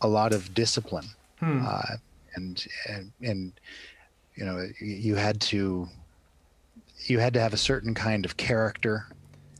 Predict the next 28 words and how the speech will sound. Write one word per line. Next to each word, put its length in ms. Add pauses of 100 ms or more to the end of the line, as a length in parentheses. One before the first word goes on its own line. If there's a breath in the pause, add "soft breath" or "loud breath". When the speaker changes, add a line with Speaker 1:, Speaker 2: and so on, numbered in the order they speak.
Speaker 1:
um, 400 (100)
and 300
a 80
certain 260
kind 200
of 120
commitment 720
in 120
order 220
to 120
pull 200
that 180
off. 300 (440 loud breath)
A-, 240
and 160
of 120
course, 500 (100)
um, 360 (580)
that's 240
not 220
possible 520
until 320
you 160
reach 280
a 40
certain 400
level 400
of 280